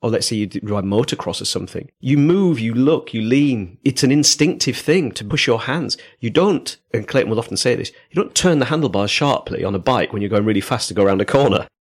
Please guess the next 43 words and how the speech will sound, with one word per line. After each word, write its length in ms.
because 220
what 60
will 80
happen? 320
You'll 180
come 240
off." 320
What 180
you 100
do 220
is 320
you 200
lean 460
into 260
the 80
turn, 460
and 180
your 380
hands 680
are 280
up 440
and 140
they 100
lean 520
as 180
if 160
you 160
were 220
on 140
a, 280
a 120
bike. 500
We're 100
not 180
affiliated. 720
They, 240
we 140
just 240
love 240
their 140
<laughs> 120
stuff, 300
really. 400